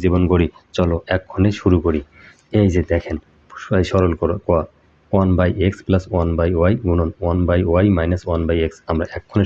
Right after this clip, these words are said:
সরলটা করি, জীবনটাকে আমরা গড়ি। এবার আসেন, দেখেন, তাহলে কি বলছে? ওয়ান by x, হ্যাঁ, plus one by y, হুম,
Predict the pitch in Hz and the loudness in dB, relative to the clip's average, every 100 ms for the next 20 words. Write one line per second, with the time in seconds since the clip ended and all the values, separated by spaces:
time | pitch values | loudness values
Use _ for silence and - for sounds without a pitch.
0 | - 87 85 87 - 95 127 - - - | 2 2 2 0 2 2 2 -4 -12 -2
1 | 92 92 92 87 87 82 85 85 82 90 | 0 2 2 2 0 0 0 0 2 2
2 | 82 76 - - - - 95 85 87 - | 2 -2 -8 -20 -12 -2 0 2 0 0
3 | 87 69 _ _ _ - 98 95 87 76 | -4 -6 _ _ _ -4 -2 0 -2 -6
4 | _ _ _ - 92 - 101 101 101 110 | _ _ _ -2 -2 0 2 2 0 -2
5 | - 95 87 87 87 - 85 90 - - | 0 0 2 2 0 0 2 2 0 -4
6 | - 151 - _ 92 87 - 85 85 85 | 0 0 -2 _ 0 0 0 0 2 0
7 | - 80 87 131 - _ _ _ _ _ | 0 0 2 0 -4 _ _ _ _ _
8 | - 147 | 0 0